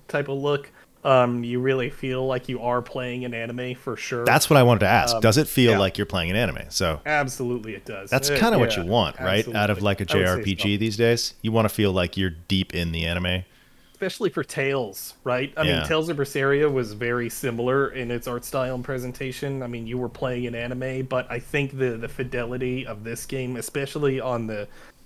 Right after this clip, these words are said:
Speaker 1: Series X at the four K and high frame rate, um, you, you're <laughs> definitely right in, right in all the anime, <laughs> for sure. It's cool.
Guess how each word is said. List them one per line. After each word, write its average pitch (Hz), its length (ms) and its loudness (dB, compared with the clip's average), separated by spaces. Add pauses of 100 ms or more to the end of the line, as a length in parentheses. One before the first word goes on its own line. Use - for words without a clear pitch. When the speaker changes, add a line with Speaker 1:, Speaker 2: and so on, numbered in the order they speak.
(120)
Speaker 1:
Series 127 340 0
X 123 320 -4
at 107 140 -8
the 104 260 -8
four 131 300 -2
K 120 400 -6
and 113 100 -8
high 117 260 -6
frame 110 380 -6
rate, 113 240 -8 (300)
um, 104 340 -2
you, 131 480 0
you're 127 260 -2
<laughs> - 280 -10
definitely 147 580 2
right 139 320 4
in, 143 460 0
right 147 260 2
in 156 160 4
all 156 200 4
the 156 200 2
anime, 117 420 -2 (180)
<laughs> - 220 -8
for 139 200 -6
sure. 131 400 -6 (420)
It's 117 140 -14
cool. 135 380 -2